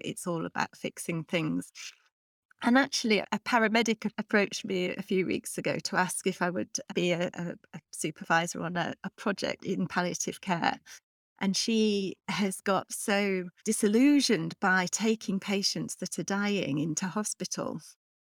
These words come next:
that she wants to do a P H D to explore how paramedics can have a role in keeping patients at home and supporting them and their families to stay at home when they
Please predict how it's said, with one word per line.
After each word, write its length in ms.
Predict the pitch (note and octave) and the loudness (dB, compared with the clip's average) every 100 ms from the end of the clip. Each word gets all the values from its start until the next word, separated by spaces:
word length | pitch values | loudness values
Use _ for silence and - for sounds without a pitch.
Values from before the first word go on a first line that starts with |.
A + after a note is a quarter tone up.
| _ _ - - | _ _ -20 -8
that 300 | A3 F#3+ - - - - | -2 -2 -4 -8 -8 -6
she 300 | - G#3+ G3 | -2 -2 0
wants 280 | G3+ - - | -2 -4 -6
to 120 | - | -6
do 200 | F#3 F#3+ | 0 0
a 40 | F3+ | 0
P 180 | G3 | -2
H 240 | F3+ - - | -2 -2 -4
D 460 | - G3 D#3 D3+ - - | 0 0 0 -4 -10 -8
to 140 | - | -4
explore 500 | E3 - - F#3+ F3 | -4 -4 -4 0 0
how 280 | D#3 F3+ E3+ | 2 0 0
paramedics 800 | - G#3 F#3+ F#3 F#3+ - - - | -2 -4 -2 -2 -2 -4 -8 -10
can 220 | - F3 | -6 -6
have 180 | E3 F3+ | -4 0
a 100 | F#3 | 0
role 300 | F#3 E3+ E3+ | 2 0 0
in 140 | F3 | -4
keeping 560 | E3+ F3 E3+ - E3 E3+ _ _ - | -4 -4 -4 -6 -6 -6 _ _ -8
patients 440 | F3 F3+ - - | -4 -2 -4 -4
at 120 | - D3+ | -6 -4
home 420 | F#3 F3+ F3+ F3 | -2 0 0 -2
and 120 | D#3+ | -4
supporting 600 | - D#3+ F3+ E3 - E3+ | -6 -6 -4 -4 -4 -4
them 140 | E3 | -4
and 180 | E3+ E3+ | -4 -4
their 60 | F3 | -6
families 520 | - E3+ E3+ D#3+ - | -6 -6 -4 -6 -8
to 100 | - | -10
stay 260 | - - E3+ | -8 -4 -4
at 120 | - | -4
home 340 | E3 F3 F3 | -6 -6 -4
when 240 | F3+ F3+ F3 | -4 -4 0
they 300 | E3+ E3 | 0 -2